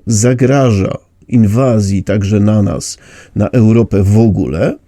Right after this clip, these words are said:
i w tym momencie szefowie Ministerstwa Sprawiedliwości polskiego dodają w kontrakcie od siebie, że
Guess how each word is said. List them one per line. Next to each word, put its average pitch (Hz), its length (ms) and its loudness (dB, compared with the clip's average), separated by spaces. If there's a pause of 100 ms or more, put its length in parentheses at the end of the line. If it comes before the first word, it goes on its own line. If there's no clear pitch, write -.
(680)
i - 80 -2
w - 60 -6
tym 349 140 0
momencie 262 540 0 (1600)
szefowie 110 760 -2 (280)
Ministerstwa 120 680 0
Sprawiedliwości 104 1120 -2 (420)
polskiego 123 800 -2 (800)
dodają 147 540 0
w - 80 -10
kontrakcie 120 640 -4
od 95 160 -4
siebie, 127 440 -2
że 101 220 -4